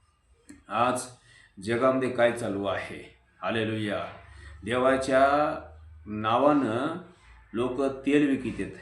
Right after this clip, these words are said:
पाणी विकितेत, रुमाल विकितेत, साबण विकितेत. हालेलुया. एक जण मला मध्ये सांगितला, praise the Lord, म्हणला,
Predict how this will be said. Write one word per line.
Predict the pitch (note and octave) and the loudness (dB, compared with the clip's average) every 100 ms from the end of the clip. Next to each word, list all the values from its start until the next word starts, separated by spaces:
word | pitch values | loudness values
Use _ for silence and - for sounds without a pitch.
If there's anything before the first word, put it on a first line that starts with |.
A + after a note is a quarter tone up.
| - - - - - - - - - | -20 -20 -20 -20 -20 -20 -20 -10 0
पाणी | B2+ D#3 | 2 4
विकितेत, | D#3 D3+ D3 B2 G#2+ F#2 - - - - - - | 2 2 0 -2 -4 -6 -12 -20 -20 -20 -20 -6
रुमाल | B2+ C#3+ D#3+ E3+ | 0 4 4 4
विकितेत, | D3+ D3 B2 G#2 | 2 0 -2 -4
साबण | - C3 C#3 E3 | 2 4 4 2
विकितेत. | D3+ C#3 C3 B2 F#2 - - - - - | 0 0 -2 -4 -6 -8 -16 -20 -8 0
हालेलुया. | A#2+ C3 C#3+ C#3+ C3 - - - - - - - - - - | 2 4 4 6 6 4 0 -12 -16 -16 -16 -16 -18 -14 -4
एक | B2 C3 | -2 0
जण | C#3 | 0
मला | C#3 C#3 | 2 2
मध्ये | C3+ C3+ C#3+ | 2 0 -2
सांगितला, | C#3 C3 C3 G#2 G#2 A2 - - - - - - - - - - - - - - - - - - | -2 0 0 0 0 0 -4 -16 -20 -16 -14 -14 -16 -16 -16 -14 -12 -10 -10 -10 -10 -12 -14 -8
praise | A2+ A#2 | -4 -2
the | A#2 | 2
Lord, | B2 C3 C3 - - - - - - - - - - - - - - - - - - - - | 4 4 2 -8 -16 -16 -16 -16 -16 -16 -18 -18 -18 -20 -20 -20 -20 -20 -20 -20 -20 -18 -4
म्हणला, | C3+ D3+ D3+ D3+ D#3+ E3+ | 0 6 8 6 4 2